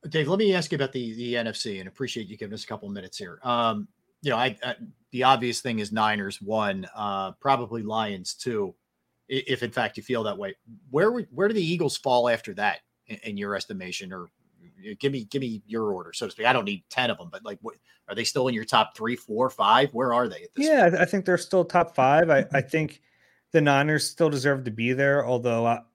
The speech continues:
Speaker 2: it wouldn't shock me to, to see a pretty big drop off from them. Uh, tough. We've seen here, right? It's
Speaker 1: Yeah.
Speaker 2: tough to lose a Super Bowl and bounce back. So I, I think they could,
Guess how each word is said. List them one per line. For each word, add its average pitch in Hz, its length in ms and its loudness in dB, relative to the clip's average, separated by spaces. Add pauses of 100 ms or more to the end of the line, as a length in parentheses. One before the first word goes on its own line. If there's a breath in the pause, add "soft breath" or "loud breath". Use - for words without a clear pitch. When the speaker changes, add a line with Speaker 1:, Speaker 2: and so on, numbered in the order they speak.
(100)
Speaker 2:
it 131 100 0
wouldn't 143 300 2
shock 123 420 2
me 120 160 0
to, 110 180 -2
to - 140 -8
see 113 260 -2
a 107 60 0
pretty 120 280 -2
big 110 480 -2
drop 113 300 -2
off 117 220 2
from 117 180 -2
them. 117 340 0 (640)
Uh, 95 220 -10 (320)
tough. 143 380 4
We've 127 300 -2
seen 156 240 2
here, 151 280 8
right? 127 160 8
It's 113 180 -4
Speaker 1:
Yeah. 95 100 -4
Speaker 2:
tough 139 180 2 (120)
to 120 280 2 (340 soft breath)
lose 135 180 4
a 120 40 -2
Super 123 200 -2
Bowl 123 260 2
and 110 120 -2
bounce 113 280 0
back. 123 460 4 (1160)
So - 240 0
I, 107 160 2 (100)
I 120 60 2
think 139 360 -4
they 123 180 4
could, 127 280 -4